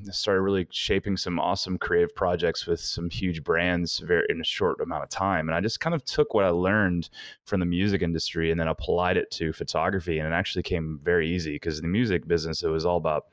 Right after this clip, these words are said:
who you knew and, um, you know, favors and investing in your projects, investing in music and, you know, spending money to make money. And that's kind of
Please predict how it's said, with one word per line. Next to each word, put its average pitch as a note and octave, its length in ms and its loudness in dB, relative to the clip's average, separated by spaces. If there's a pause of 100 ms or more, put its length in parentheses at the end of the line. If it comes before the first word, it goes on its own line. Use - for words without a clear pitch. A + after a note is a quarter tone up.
(320)
who G#2 60 0
you F2 140 2
knew F#2 420 4
and, D#2+ 200 -2 (440)
um, D#2 580 -2
you E2 100 -4
know, D2+ 380 -2 (260)
favors F#2 600 2
and D#2+ 80 -2
investing F2 480 -2
in F2 40 0
your E2+ 100 0
projects, F2+ 720 0
investing E2+ 440 -2
in D#2+ 100 -4
music F2 420 0
and, D2+ 200 -8 (480)
you F#2 80 -2
know, D#2+ 80 0
spending F#2 360 0
money F2+ 160 2
to F2 80 0
make F2+ 240 0
money. F2+ 240 0
And F2 80 0
that's F2+ 160 -2
kind F2 260 0
of D#2+ 180 -4